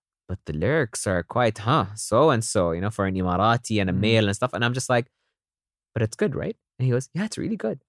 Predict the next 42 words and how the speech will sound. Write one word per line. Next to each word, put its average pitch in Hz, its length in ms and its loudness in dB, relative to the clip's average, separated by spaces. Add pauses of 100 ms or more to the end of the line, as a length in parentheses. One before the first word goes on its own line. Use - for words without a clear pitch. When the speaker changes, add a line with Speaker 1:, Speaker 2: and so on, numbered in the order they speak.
(140)
Speaker 1:
And 143 100 0
then 180 80 2
it 175 140 -4
got, - 160 -4 (260)
it 127 140 -2
hit 175 240 0
number 117 260 2
one 131 180 2
on 110 60 0 (140)
iTunes 101 340 -4
on 92 120 -4
the 98 120 -4
U 98 60 2
A - 20 2
E 110 160 0
chart. - 300 -10 (100)
Speaker 2:
Wow. 117 460 -6
Speaker 1:
And, 98 260 -2
and, 95 400 -4
uh, 90 140 -6
so 120 200 2
I'm 113 180 4
just 127 200 -2
like, 110 200 4 (760)
you 110 100 0
know, 123 240 4 (1120)
we 113 120 0
can't 143 440 -2 (200)
stick - 380 -2
to 104 440 0 (400)
what 113 380 -2
I 98 80 -2
think 98 380 -6
society 98 680 -2
may 98 460 0 (160)
kind 101 240 -2
of 95 40 -4
wanna 90 220 -2
box 90 340 -6
people - 320 -4
in. 156 220 -4 (300)
Speaker 2:
Yeah. 110 220 -8